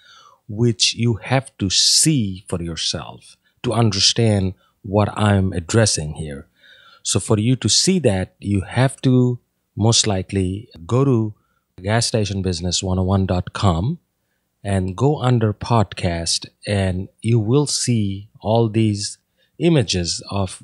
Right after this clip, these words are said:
different P and Ls, the actual ones, the projected ones, the actual sales data, and the profit margin and what, whatever and whatnot. So if you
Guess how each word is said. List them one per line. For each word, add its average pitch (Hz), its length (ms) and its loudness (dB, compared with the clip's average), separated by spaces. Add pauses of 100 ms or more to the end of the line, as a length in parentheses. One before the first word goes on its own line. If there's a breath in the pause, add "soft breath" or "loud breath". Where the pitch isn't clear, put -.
different 113 520 2 (540)
P 127 180 2
and 104 120 2
Ls, 101 340 0
the 101 140 -8
actual 113 480 -2
ones, 95 320 -4
the 101 80 -4
projected 104 600 -2
ones, 95 380 -4
the 90 100 -10
actual 110 480 -4
sales 95 460 -4
data, 92 400 -4 (220)
and 92 380 -4
the 95 100 -4
profit 104 440 -4
margin 92 400 0
and 87 140 -4
what, 90 220 -4 (120)
whatever 90 400 -2
and 85 140 -4
whatnot. 87 540 -6
So 98 400 0 (500)
if 117 180 -4
you 131 280 0